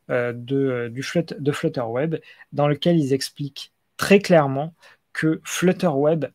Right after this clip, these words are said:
n'est pas fait pour un site où le S E O est important. Euh, tout simplement, bah, par rapport au point que je vous ai expliqué tout à l'heure, parce que un site web, en termes de S E O, il doit,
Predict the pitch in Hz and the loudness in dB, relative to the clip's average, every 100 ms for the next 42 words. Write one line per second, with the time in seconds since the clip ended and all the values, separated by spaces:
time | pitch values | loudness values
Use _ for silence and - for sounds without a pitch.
0 | _ 127 147 202 220 185 - - 156 - | _ 0 4 4 4 0 0 -8 -10 -14
1 | - 175 156 139 - - 170 - - - | -10 -2 0 0 -4 -4 -6 -8 -12 -4
2 | 160 139 127 139 - 131 131 190 - 131 | -2 -2 -2 -4 -6 -8 -10 -10 -10 -8
3 | 147 123 120 - - - _ - - - | -6 -8 -12 -18 -20 -20 _ -20 -20 -20
4 | - - 135 120 117 117 113 113 113 - | -20 -8 -4 -2 -2 -4 -6 -6 -8 -12
5 | - - 143 - 131 151 175 _ _ _ | -8 -4 -2 -2 -2 -2 -4 _ _ _
6 | _ - 120 117 113 - 120 117 135 120 | _ -8 -4 -4 -4 -2 -2 -2 -2 -4
7 | 117 147 139 131 123 120 120 - 131 127 | -4 -4 -4 -8 -10 -8 -10 -14 -14 -12
8 | - 120 123 170 - 123 - 139 135 - | -12 -8 -4 -4 -6 -12 -6 -6 -6 -10
9 | - _ _ 147 147 147 139 - 151 - | -20 _ _ -2 0 0 -4 -6 -6 0
10 | 151 131 127 - 135 127 127 - 131 143 | 0 0 -4 -4 -4 -4 -6 -8 -4 -2
11 | 160 127 127 131 | -2 -2 0 0